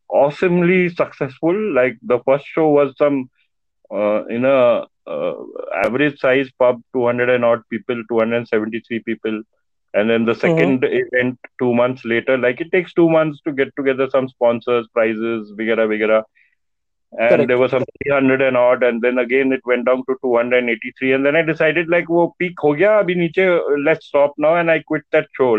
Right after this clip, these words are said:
Speaker 1: Like, but those were the wildest fucking events. And I remember
Speaker 2: Oh.
Speaker 1: the second, uh, biker night which I did was wild, man. People had come from Bangalore, Pune, here and there, everywhere, uh, for that gig.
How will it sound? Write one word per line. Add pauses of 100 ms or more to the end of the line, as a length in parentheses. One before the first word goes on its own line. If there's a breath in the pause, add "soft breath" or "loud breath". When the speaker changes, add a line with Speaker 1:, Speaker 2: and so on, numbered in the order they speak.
Speaker 1:
Like, (160)
but (300)
those
were
the
wildest (120)
fucking
events.
And
I
remember (200)
Speaker 2:
Oh. (120)
Speaker 1:
the
second,
uh,
biker
night
which
I
did
was
wild,
man.
People
had
come
from
Bangalore,
Pune,
here
and
there,
everywhere, (240)
uh,
for
that
gig.